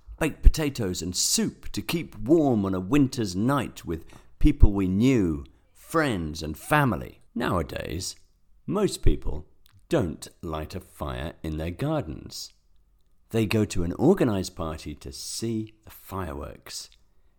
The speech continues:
It's safer than lighting your own ones. But if you are thinking of celebrating November the fifth in a traditional English way,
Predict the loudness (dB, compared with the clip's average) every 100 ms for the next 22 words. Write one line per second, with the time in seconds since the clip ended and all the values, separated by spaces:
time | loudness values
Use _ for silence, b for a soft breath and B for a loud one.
0 | _ _ -10 -8 -6 -6 -4 -6 -6 -12
1 | -12 -10 -6 -4 -4 -4 -4 -6 -6 -8
2 | -6 -4 -4 -6 -12 -14 -16 _ _ _
3 | _ _ -8 -8 -10 -12 -4 0 0 -2
4 | -4 -4 -4 -6 -12 -12 -16 -20 -20 -10
5 | -6 -2 -4 -4 -8 -6 -4 -2 -4 -2
6 | 0 0 -2 -2 -2 -2 -8 B B B
7 | -2 -2 -6 -16 -10 -8 -2 -2 -2 -2
8 | -2 0 0 0 -2 -4 -6 -4 -6 -8